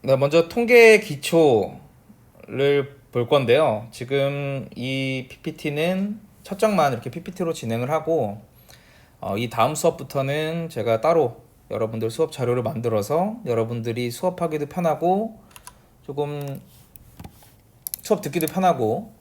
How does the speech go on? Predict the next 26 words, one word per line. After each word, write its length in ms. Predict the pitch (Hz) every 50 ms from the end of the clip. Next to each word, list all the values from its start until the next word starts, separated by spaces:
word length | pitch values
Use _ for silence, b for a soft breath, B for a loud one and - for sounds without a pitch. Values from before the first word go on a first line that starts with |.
| b b b b b b b b b _ - - 123
여러분들이 840 | 120 120 117 113 117 117 113 120 113 131 147 165 180 202 214 226 - -
이제 240 | 135 120 117 107 - -
필기도 400 | - 226 240 220 226 214 196 185
하기 280 | 160 135 135 123 120 -
좀 140 | 143 123
편하게 460 | 117 156 170 160 143 135 143 151 147 -
책 280 | - 247 247 - - - _ _ _ _ _ _ _ _
같은 340 | - 175 170 - - 170 160
형태로 440 | 170 185 190 185 - 185 180 170 147
만들 300 | 120 110 110 135 143 147
거니까 580 | - 135 123 107 107 - 110 117 120 120 113 -
그거를 500 | - 117 123 120 120 127 123 120 120 117
보고 560 | - 110 110 123 131 156 175 196 220 226 - - - -
해주시면 560 | 180 170 180 175 - 175 165 160 165 165 165
될 220 | 165 - 117 107 -
것 100 | 131 135
같고요. 580 | 123 107 101 - - 110 139 156 160 - - b b b b b b b b b b b b b b b b _ -
어, 120 | 127 127
통계 360 | 123 - 214 220 226 226 214
기초 400 | 214 214 139 - - 190 175 170
같은 280 | 165 160 165 - 160 147
경우에는, 960 | 139 139 135 131 127 127 123 123 123 131 131 131 131 131 131 131 131 131 135 - b b b b b b b b b b b _ - -
어, 260 | - - 101 101 98 107
먼저 260 | 110 123 123 131 123
이제 140 | 120 117 113
목차는 580 | 127 135 - - - 214 185 139 117 - -